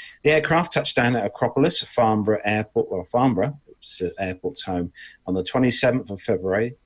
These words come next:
the culmination of thirteen months cabin outfitting by Basel, Switzerland-based amac Aerospace. Its distinctive, elegant cabin interior was, uh, overseen by, as I said, designer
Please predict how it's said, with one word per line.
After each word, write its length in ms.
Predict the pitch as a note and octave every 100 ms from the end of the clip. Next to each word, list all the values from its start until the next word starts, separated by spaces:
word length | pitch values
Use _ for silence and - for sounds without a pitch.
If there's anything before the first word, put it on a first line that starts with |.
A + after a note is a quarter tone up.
| -
the 80 | F#2
culmination 560 | A#2 A2 G#2+ G#2+ G2+
of 80 | F#2
thirteen 760 | - D#3 E3 - D#3 D#3+ E3+ E3
months 920 | A#2 B2 C3 D3+ D3+ F#2 - - - - - - -
cabin 480 | - C3 B2+ A2+ G2
outfitting 720 | G2+ F2+ - F#2 - D2+ D2 - - _
by 160 | F#2+ F2+
Basel, 500 | G2+ A2 G#2+ G#2+ G2+
Switzerland-based 1080 | - G#2+ - F#2+ F#2+ F#2+ F2+ F#2+ F#2 - - G2+
amac 320 | F#2+ D#2+ D2 - -
Aerospace. 720 | F2+ F2+ - D#2+ D#2 - - - - - -
Its 180 | A2
distinctive, 460 | B2 - C3+ C3+ A#2 B2
elegant 340 | A#2+ A#2 A#2
cabin 260 | - A#2 A#2+
interior 480 | A#2 - B2+ C#3+
was, 360 | B2+ G#2+ - -
uh, 180 | F#2 F2 -
overseen 520 | G#2 G#2 F#2+ - G#2 G#2
by, 160 | F#2
as 140 | F#2 F#2
I 60 |
said, 280 | F2+ G#2 F#2
designer 540 | F#2+ F#2+ A#2+ A#2 G2+